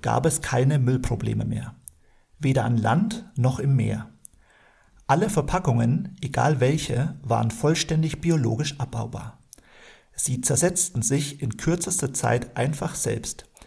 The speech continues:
nachdem der Inhalt aus der Packung genommen wurde. Auch warf niemand mehr Dinge einfach so weg.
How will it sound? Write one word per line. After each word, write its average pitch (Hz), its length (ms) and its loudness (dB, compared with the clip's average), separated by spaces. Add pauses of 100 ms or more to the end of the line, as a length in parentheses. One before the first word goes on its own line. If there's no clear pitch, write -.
nachdem 117 320 -2
der 110 180 -2
Inhalt 156 440 2
aus 143 180 -2
der 170 120 -2
Packung 123 420 -2
genommen 113 380 0
wurde. - 280 -10 (1300)
Auch 139 360 2
warf 135 260 4
niemand 156 380 4
mehr 139 140 2
Dinge 160 360 4
einfach 113 300 -4
so 160 180 -2
weg. 139 280 -4